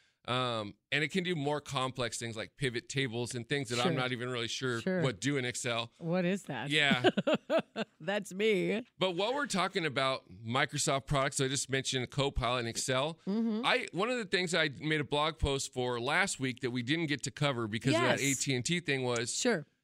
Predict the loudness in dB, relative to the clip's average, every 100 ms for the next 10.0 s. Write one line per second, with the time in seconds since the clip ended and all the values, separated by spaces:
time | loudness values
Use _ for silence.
0 | _ _ -2 0 -2 -2 0 2 0 0
1 | -2 -2 -2 -2 0 -2 -4 -4 -2 0
2 | 2 0 0 -4 -2 0 0 -2 -2 0
3 | 0 0 0 -2 -2 -2 -2 -2 -2 0
4 | 0 0 0 0 2 0 -2 -2 -2 -2
5 | -4 -2 -4 -4 -2 0 0 0 -2 -6
6 | -4 -2 0 0 0 -2 0 0 0 -2
7 | 0 0 0 0 -2 -2 -4 -2 -4 -2
8 | -2 -4 -4 -2 -2 -2 -2 0 0 0
9 | 0 0 0 -2 -4 -4 -4 -2 -2 -4